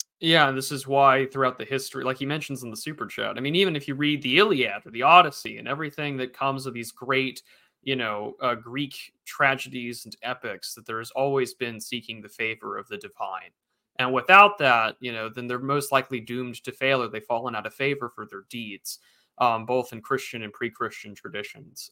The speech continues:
And even today, when people say that, like, the wokeness is a religion, those people are seeking some aspect of the divine, although in material and earthly things, which is foolish and suicidal.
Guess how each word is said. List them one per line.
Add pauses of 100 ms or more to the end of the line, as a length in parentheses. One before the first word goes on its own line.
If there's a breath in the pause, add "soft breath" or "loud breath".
And (340)
even
today,
when
people
say
that,
like,
the
wokeness
is
a
religion, (220)
those
people
are
seeking
some
aspect
of
the
divine,
although
in
material
and
earthly
things,
which
is (260)
foolish
and
suicidal.